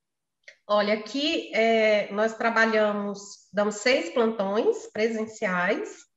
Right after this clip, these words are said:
né, por mês, e um plantão é pra confecção de laudos. São horas laudos. E a gente trabalha nesse núcleo que eu te falei. Quando eu assumi a direção em dois mil e dezenove, do, do I M L, do Tocantins,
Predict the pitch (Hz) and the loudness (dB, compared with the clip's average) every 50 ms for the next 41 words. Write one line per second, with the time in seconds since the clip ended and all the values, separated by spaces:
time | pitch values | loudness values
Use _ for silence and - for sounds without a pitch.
0 | _ - 202 202 208 254 247 - 214 196 214 202 190 185 190 220 277 359 - - | _ -4 0 0 0 0 0 -2 -2 0 0 0 0 2 2 0 0 -2 -4 -6
1 | - - 247 254 277 330 339 - 311 302 302 302 302 - 247 233 226 240 269 269 | -4 0 2 2 2 2 2 4 4 4 4 4 2 2 2 4 4 4 4 2
2 | 277 277 277 269 269 - 285 269 - 269 269 - - - 240 240 240 - 294 254 | 0 -2 -4 -6 -6 -6 -8 -6 -6 -6 -6 -6 -6 -4 -2 -2 0 0 0 0
3 | 196 175 160 151 156 156 - - - 117 - _ _ _ _ _ _ _ _ _ | 2 0 0 -2 -6 -8 -10 -12 -14 -16 -20 _ _ _ _ _ _ _ _ _
4 | _ _ _ _ _ - - - 214 214 - 180 202 220 233 269 277 - - 196 | _ _ _ _ _ -8 -2 0 0 0 2 4 4 4 4 4 0 -2 -2 -2
5 | 185 170 151 156 160 160 156 156 - - - _ _ _ _ _ - - _ - | -2 -2 -2 -4 -6 -8 -10 -12 -14 -14 -18 _ _ _ _ _ -20 -20 _ -20
6 | - _ - 220 226 240 262 277 285 302 302 294 - - 277 285 262 254 247 247 | -20 _ -2 0 2 4 4 4 4 2 2 0 0 0 0 2 2 2 2 2
7 | 269 277 277 262 277 269 - 339 339 330 277 247 233 226 220 214 208 - 220 220 | 2 2 2 0 0 0 -2 -6 -4 -2 0 0 -2 -2 -4 -6 -4 -4 -4 -6
8 | - - - 226 226 214 196 196 190 - 214 220 220 226 233 233 - 240 233 220 | -2 0 2 2 2 2 0 -2 -2 -2 -2 0 0 0 0 0 0 2 4 4
9 | 220 214 202 208 208 208 202 202 - 196 196 196 190 190 190 190 196 196 190 185 | 4 2 2 0 0 0 -2 -2 -4 -6 -6 -4 -6 -6 -6 -6 -6 -6 -4 -4
10 | 180 185 180 175 190 214 240 262 254 214 185 175 170 175 - - 190 190 185 185 | -2 -2 -2 -2 0 0 2 2 0 0 -2 -6 -10 -10 -12 -10 -6 -4 -4 -4
11 | 185 185 185 190 190 185 185 180 175 175 180 196 226 240 208 190 185 185 - 185 | -4 -4 -4 -4 -2 -2 -2 -2 -2 0 0 0 0 0 -2 -6 -8 -10 -10 -8
12 | - 196 185 190 - - 240 262 294 285 269 | -6 -6 -4 -4 -2 0 0 2 2 0 -2